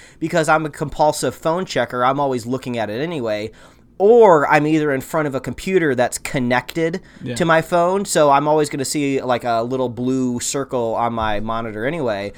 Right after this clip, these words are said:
Speaker 1: So I have no need for my phone to let me know when something's there. And also, I think it's a good rule of thumb for everybody out there in the world that don't just let people assume that you're instantly available at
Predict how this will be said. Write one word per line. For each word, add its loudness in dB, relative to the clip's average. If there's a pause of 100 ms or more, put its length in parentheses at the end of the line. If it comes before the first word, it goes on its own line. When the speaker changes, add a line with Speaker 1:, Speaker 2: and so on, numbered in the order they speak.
(260)
Speaker 1:
So 0
I 4
have 2
no 0
need -6
for -10
my -2
phone -6
to -6
let -4
me -6
know -2
when -8
something's -12
there. -6 (320)
And -10
also, 2
I -2
think -6
it's -8
a -4
good -2
rule -2
of -10
thumb -8
for -12
everybody -6
out -2
there -8
in -10
the -12
world -8 (500)
that -4
don't -6
just -8
let -4
people -6
assume -4
that -4
you're -4
instantly -6
available -4
at -14